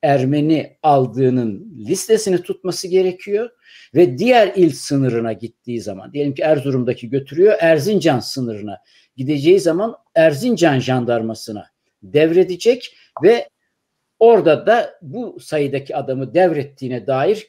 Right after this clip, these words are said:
kağıt alacak elinden. Ve mekanizmanın böyle işlemesi ve Ermenilerin,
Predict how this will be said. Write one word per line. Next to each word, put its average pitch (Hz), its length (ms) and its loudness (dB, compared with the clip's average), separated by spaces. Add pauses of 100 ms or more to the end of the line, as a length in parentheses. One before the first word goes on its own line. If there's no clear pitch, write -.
(100)
kağıt 135 260 0
alacak - 420 -18
elinden. - 360 -20 (520)
Ve 151 340 -2 (220)
mekanizmanın 165 1200 -4 (120)
böyle 165 540 2
işlemesi 135 500 -8
ve 208 40 -2
Ermenilerin, 151 880 -4